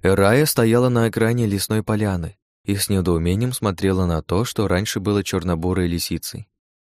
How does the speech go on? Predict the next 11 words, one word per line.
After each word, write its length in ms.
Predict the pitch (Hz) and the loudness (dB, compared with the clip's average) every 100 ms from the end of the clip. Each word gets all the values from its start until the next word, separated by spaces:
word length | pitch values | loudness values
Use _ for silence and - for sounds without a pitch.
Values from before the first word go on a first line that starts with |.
| _ _ _ - | _ _ _ -2
Пару 220 | 135 185 | 2 4
минут 280 | 190 180 160 | 4 2 4
назад 360 | 131 127 160 | 4 4 2
они 160 | 151 127 | 2 2
убили 280 | 101 120 127 | 2 2 0
крупную 400 | - 117 117 104 | -2 -2 0 -2
тварь, 360 | 101 107 87 - | -2 -4 -4 -6
которую 320 | - 95 92 | -4 0 0
выслеживали 560 | 85 - 92 92 92 87 | 0 0 0 2 0 0
более 320 | 78 90 87 | 0 2 0
суток. 500 | - 85 67 - - | 0 -4 -6 -12 -18